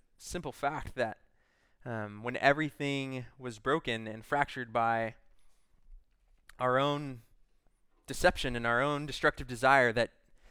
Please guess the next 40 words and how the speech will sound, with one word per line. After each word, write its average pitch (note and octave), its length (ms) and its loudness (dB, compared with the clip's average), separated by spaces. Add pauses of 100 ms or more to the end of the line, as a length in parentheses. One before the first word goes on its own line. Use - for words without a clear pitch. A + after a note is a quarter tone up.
(1300)
you D3 340 -2
made D#3 180 8
a C#3 60 6
way C#3+ 280 10
for, C3 360 2
uh, A2 300 4 (100)
for C#3 100 -6
the B2 80 -8
story D3 360 0
to - 120 -8
be B2 300 -4 (280)
rewritten, A#2+ 500 -2 (840)
that C3+ 140 2
it B2 80 0
didn't C#3+ 160 -2
have C#3+ 140 2
to - 120 -6
end D3 280 2
in B2+ 180 -2
our B2 160 2
destruction, C3+ 500 -4
that A#2+ 140 0
it A#2+ 100 -12
didn't C#3 180 -4
have C#3 160 0
to - 120 -12
end C3+ 340 -2
in A#2 220 -6
death, A#2+ 400 0 (440)
uh, A2 180 0
but A2+ 160 -4
that B2 140 2
it - 200 -6
could D#3+ 300 2
end C#3+ 260 0
in C3+ 180 -6
life B2 300 4
with C3 160 -10
you A#2+ 100 -6
again, G#2+ 320 -8